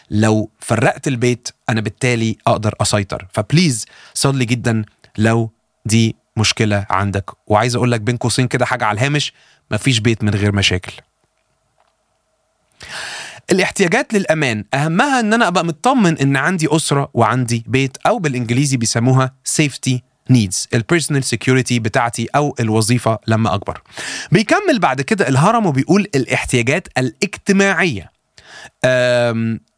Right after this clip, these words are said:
بيسميها بالإنجليزي Love and belonging. اح-، الاحتياجات إن أنا يبقى عندي علاقات، آم، عندي صحاب، عندي شلة، خارج بعد المدرسة مع أصحابي، خارج بعد الجامعة مع، آه، مجموعة،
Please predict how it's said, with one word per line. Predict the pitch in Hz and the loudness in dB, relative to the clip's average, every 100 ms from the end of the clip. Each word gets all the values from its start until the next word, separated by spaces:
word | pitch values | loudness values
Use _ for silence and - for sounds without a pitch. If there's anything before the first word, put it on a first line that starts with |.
| _ _ _ _ _ | _ _ _ _ _
بيسميها | 131 139 143 135 226 202 | 0 2 2 2 2 2
بالإنجليزي | 151 131 131 139 202 208 226 - _ _ 139 | 0 0 0 0 0 0 0 -2 _ _ 2
Love | 185 226 185 | 4 2 0
and | 180 202 175 | -2 0 2
belonging. | 170 180 143 98 92 - - - - | 2 2 0 -4 -8 -12 -16 -6 -4
اح-، | 156 | -2
الاحتياجات | 160 156 - 185 180 311 - | 0 -2 0 0 2 0 0
إن | 180 | 0
أنا | 214 226 | 2 2
يبقى | 208 151 156 | 2 2 2
عندي | 214 208 | 2 2
علاقات، | 156 170 160 202 - - - - | 2 2 2 2 2 -6 -6 2
آم، | 165 160 156 156 139 185 | 4 4 2 -2 -8 -4
عندي | 147 247 262 | -2 -2 -2
صحاب، | - - 170 143 - | -2 2 2 0 -4
عندي | 135 220 196 | -2 -2 -2
شلة، | - 185 156 147 - - - | 0 2 4 2 -2 -14 -4
خارج | 220 262 254 | 0 0 0
بعد | 151 208 233 180 | 0 2 2 0
المدرسة | 170 156 147 143 147 160 208 - | 0 2 2 2 2 4 4 2
مع | 175 151 143 | 2 2 0
أصحابي، | 143 - 160 147 131 | -2 2 2 2 0
خارج | - 220 220 | 0 0 2
بعد | 160 196 160 | 0 0 -2
الجامعة | 156 160 185 160 151 | -2 0 0 0 2
مع، | 156 180 175 - | 2 2 2 0
آه، | 143 | 0
مجموعة، | 139 127 139 160 135 | 0 2 2 4 2